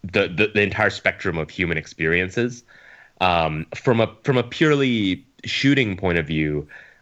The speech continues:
I think the more you shoot, the faster you get at making quick decisions about,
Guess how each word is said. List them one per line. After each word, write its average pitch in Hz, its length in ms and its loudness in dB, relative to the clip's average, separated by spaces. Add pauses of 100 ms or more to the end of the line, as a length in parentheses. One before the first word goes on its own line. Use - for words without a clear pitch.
I 95 40 2
think 98 360 -2
the 98 160 -2
more 90 260 2
you 92 140 2
shoot, 101 240 -2
the 95 100 -2
faster 85 460 -2
you 80 160 -4
get 78 340 -2
at 73 300 -4 (420)
making 87 360 -2
quick 92 200 -4
decisions 85 500 -2
about, 76 500 0